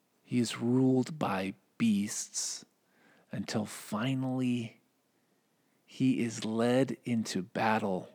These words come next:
by his serpent king against the creator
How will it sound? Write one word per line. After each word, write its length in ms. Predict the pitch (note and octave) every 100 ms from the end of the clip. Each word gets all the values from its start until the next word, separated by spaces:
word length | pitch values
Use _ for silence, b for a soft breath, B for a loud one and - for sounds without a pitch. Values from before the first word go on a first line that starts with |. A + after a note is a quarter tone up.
| _ _ _
by 160 | - F#2
his 160 | G2+ -
serpent 460 | - F2+ - -
king 320 | - - - - _ _ _ -
against 640 | A2+ - C3 C#3 C3 -
the 80 | A#2
creator 720 | - - C#2+ D2+ C#2+ - -